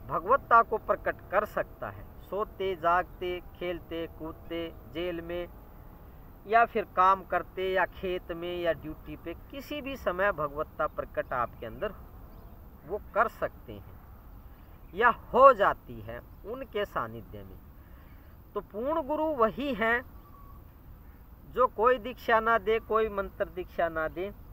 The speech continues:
और वो देते भी नहीं हैं। उनको मंत्र दीक्षा देने की ज़रूरत ही क्या है?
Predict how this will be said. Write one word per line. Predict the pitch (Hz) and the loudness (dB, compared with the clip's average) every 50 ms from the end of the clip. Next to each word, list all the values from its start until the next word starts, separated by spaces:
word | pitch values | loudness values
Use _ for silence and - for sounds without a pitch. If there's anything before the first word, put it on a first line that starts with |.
| - - - - - - - - - - - - - - - - | -18 -18 -20 -20 -20 -20 -20 -18 -18 -18 -18 -18 -18 -18 -6 -2
और | 185 208 | 0 2
वो | 220 226 233 | 4 4 2
देते | 180 160 180 170 - - 156 143 | 2 0 -4 -6 -6 -8 -10 -10
भी | 123 131 127 | -8 -10 -12
नहीं | 113 107 101 | -12 -12 -12
हैं। | 101 123 127 - - - - - - - - - - - - - - - - | -12 -14 -14 -14 -14 -14 -16 -16 -16 -16 -16 -16 -16 -16 -16 -16 -16 -12 -8
उनको | - 269 302 - 294 294 | -8 -6 2 6 6 8
मंत्र | 277 277 285 277 - - 294 247 | 8 8 6 6 6 6 6 6
दीक्षा | 226 277 247 - - 277 269 | 4 -2 -2 2 4 4 6
देने | 214 220 247 240 233 247 | 6 4 2 2 2 0
की | 233 - 254 233 | -2 -4 -6 -4
ज़रूरत | 185 196 208 185 190 214 202 220 208 - - | 0 2 2 2 2 0 -2 -4 -4 -6 -8
ही | 208 | -10
क्या | - - - 127 139 | -6 -2 0 2 2
है? | 117 107 110 | 2 0 -6